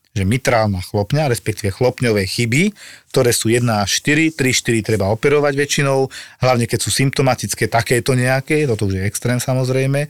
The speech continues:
že my tam koľkokrát tých pacientov necháme v nemocnici a tí kardiochirurgovia nám povedia, že treba pacienta defokizovať. A tu nastupujú medzi inými orl, krčiari a zubári.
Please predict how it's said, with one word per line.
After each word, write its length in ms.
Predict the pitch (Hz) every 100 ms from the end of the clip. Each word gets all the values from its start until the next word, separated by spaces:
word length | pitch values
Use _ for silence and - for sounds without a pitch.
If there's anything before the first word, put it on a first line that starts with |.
| -
že 560 | 110 110 110 107 104 _ _ _ -
my 160 | 117 127
tam 320 | 131 110 104
koľkokrát 720 | - 143 151 120 113 110 -
tých 80 | 107
pacientov 320 | 107 - 101
necháme 320 | 104 101 107
v 160 | 92 95
nemocnici 560 | 95 95 120 104 170 190
a 240 | - 113 107
tí 260 | - -
kardiochirurgovia 920 | 95 107 135 131 101 104 120 107 110 101
nám 80 | 95
povedia, 160 | 101
že 100 | 98 127
treba 80 | 151
pacienta 480 | - 107 113 107
defokizovať. 1300 | 101 127 143 - 120 - 110 104 107 98 92 - - _ _ - -
A 80 | 160
tu 160 | 180 190
nastupujú 640 | 131 127 - 135 131 123
medzi 400 | 117 113 113 117
inými 480 | 110 113 113 95 -
orl, 480 | 123 151 151 151 160 -
krčiari 560 | - 101 - 127 127 139 - - -
a 160 | 156 170
zubári. 800 | 135 147 127 113 92 87 82